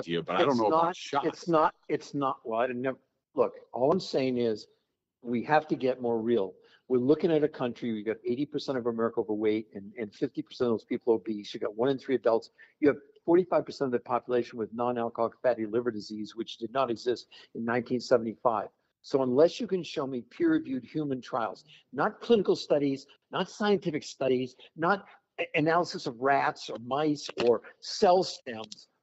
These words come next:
Speaker 2: uh, or cells, unless you have a hu-, I mean,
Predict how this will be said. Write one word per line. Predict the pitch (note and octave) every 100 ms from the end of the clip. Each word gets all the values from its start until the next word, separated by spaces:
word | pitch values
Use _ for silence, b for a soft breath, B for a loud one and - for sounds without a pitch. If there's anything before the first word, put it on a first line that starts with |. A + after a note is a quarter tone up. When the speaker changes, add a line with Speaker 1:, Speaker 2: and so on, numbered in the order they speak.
| -
Speaker 2:
uh, | C3 C3+
or | C#3 C#3 B2
cells, | - G3+ C3+ A#2+ - _ _ _
unless | C#3 D3+ F3 -
you |
have | F#3 D#3
a |
hu-, | D#3 - - C3+ -
I |
mean, | B2+ C#3